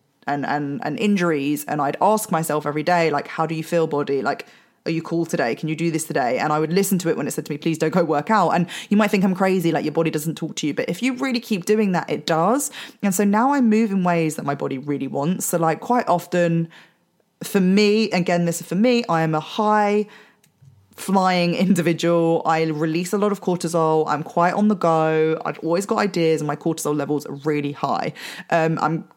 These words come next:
I'm on, always busy, and that was something that I really changed over the last year, is, like, I'm lockdown for me really hasn't changed much, because I'm at home and a bit of a hermit now more than ever, because I just was living this constant crazy life. Um, but what I noticed is that actually for me,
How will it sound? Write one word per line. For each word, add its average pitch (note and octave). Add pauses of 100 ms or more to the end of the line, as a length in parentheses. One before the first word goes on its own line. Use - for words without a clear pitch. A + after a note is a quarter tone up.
I'm D3
on, A3+
always G#3
busy, D3+
and D#3+
that E3+
was G3+
something F3
that C#3+
I D3
really D#3
changed D3
over C#3+
the C#3+
last C#3+
year, C#3+
is, D3
like, C#3
I'm D3 (440)
lockdown D3
for C#3+
me C#3
really C#3+
hasn't D3+
changed C#3+
much, -
because C3+
I'm C#3+
at -
home C#3
and D3
a D#3+
bit -
of -
a -
hermit C#3+
now A#2+ (160)
more D3
than D3
ever, C3+
because D3
I D3+
just D#3
was E3
living D#3+
this C#3+
constant -
crazy D#3
life. D3 (500)
Um, G3+
but A3+
what A#3+
I A#3+
noticed D4+
is A3
that -
actually G#3+
for G3+
me, G#3